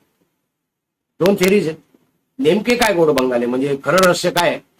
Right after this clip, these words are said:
तर माझ्या लक्षात एक येतंय की कालच आपण एक बातमी वाचली असेल की मनोज जरांगे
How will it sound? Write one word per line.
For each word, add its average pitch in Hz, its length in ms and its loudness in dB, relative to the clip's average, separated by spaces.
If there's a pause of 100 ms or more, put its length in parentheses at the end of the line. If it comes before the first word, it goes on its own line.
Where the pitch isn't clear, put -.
(400)
तर 226 160 4
माझ्या 170 380 0
लक्षात 220 340 -2
एक 196 160 0
येतंय 190 300 0
की - 680 -20
कालच 226 400 0
आपण 220 220 2
एक 202 100 0
बातमी 185 280 0
वाचली 180 320 2
असेल 190 320 -4
की 208 140 0
मनोज 180 360 2
जरांगे 175 380 2